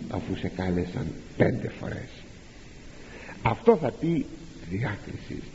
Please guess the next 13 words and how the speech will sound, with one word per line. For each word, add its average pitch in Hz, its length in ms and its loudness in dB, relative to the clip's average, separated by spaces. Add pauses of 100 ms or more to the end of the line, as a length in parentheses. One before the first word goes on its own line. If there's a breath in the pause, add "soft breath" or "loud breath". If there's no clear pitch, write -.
(320 loud breath)
Το 127 120 10
να 127 100 8
μπορεί 127 320 8
κανείς 135 380 8
να 117 100 8
μελετά 117 520 8
την 110 260 -2
ψυχολογία, 110 840 6 (340)
την 143 240 10
ψυχολογία 113 1080 8 (460)
των 156 280 8
πραγμάτων. 127 560 2 (960 loud breath)
Λοιπόν, 185 260 10